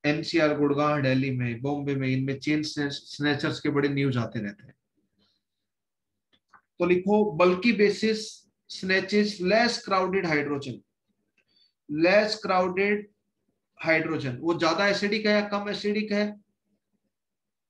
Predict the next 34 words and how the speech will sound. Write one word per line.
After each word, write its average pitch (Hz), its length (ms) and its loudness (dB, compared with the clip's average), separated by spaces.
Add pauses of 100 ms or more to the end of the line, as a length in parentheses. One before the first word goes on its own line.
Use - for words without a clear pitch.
(280)
वो 202 160 2
important 202 500 -2
नहीं 208 220 0
है, 175 80 -2
पर 175 200 -6
less 202 260 4
crowded 196 480 0
होना 180 200 -2
important 190 520 -6
है, 208 60 4
क्योंकि 208 200 0
इनकी 202 240 -2
मजबूरी 185 500 0
है, 117 180 0 (180)
ये 170 100 2
मोटे 190 300 2
ताजा 180 300 4
है, 135 260 -2 (680)
जहाँ 156 120 2
पे 196 80 -2
बहुत 170 160 2
ज्यादा 202 180 2
भीड़ 185 240 4
भाड़ 180 260 0
होगी 185 220 -2
वहां 185 260 -2
ना 190 180 -2 (200)
पहुंच 202 260 -2
पाएंगे। 151 460 -2 (720)
Space 208 520 2
unavailability, 180 1160 -2
Sufficient 180 580 -2
space 202 560 0
अन-, 180 200 -4